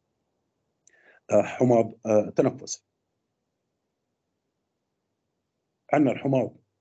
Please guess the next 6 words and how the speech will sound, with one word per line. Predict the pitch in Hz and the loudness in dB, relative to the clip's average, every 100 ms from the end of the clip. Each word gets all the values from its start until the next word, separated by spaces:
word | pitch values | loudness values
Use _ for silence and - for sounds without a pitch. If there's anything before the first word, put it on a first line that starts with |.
| - | -12
الاستقلابي، | 113 - 120 135 135 180 196 - _ _ - | -10 -10 -2 0 0 -2 -6 -14 _ _ -16
استقلابي | - 135 139 110 101 - | -10 -4 -2 -2 -6 -4
أي | 127 | -4
بيكونوا، | 123 - 120 104 - _ _ _ | -4 -2 -2 -2 -10 _ _ _
آه، | 104 - 98 | -14 -12 -10
بسبب، | 117 117 90 | -4 -2 -4